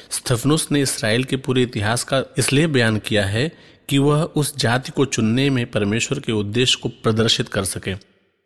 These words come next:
हम इस कहानी को सात प्रतीकात्मक स्वरूपों में बांट सकते हैं। पहले तीन प्रतीकों के स्वरूप अब्राहम,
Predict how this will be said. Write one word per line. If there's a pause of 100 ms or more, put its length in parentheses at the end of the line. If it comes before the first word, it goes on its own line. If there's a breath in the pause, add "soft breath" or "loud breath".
(140)
हम
इस
कहानी
को
सात
प्रतीकात्मक
स्वरूपों
में
बांट
सकते
हैं। (440)
पहले
तीन
प्रतीकों
के
स्वरूप
अब्राहम,